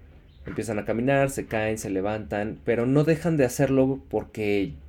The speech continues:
ya no pueden, sino siguen haciéndolo, siguen haciéndolo.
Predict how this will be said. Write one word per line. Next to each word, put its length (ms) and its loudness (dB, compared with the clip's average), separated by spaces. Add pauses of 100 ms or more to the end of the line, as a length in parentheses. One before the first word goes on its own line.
(680)
ya 140 6
no 160 4
pueden, 420 4
sino 560 -2
siguen 360 4
haciéndolo, 520 4
siguen 260 4
haciéndolo. 600 2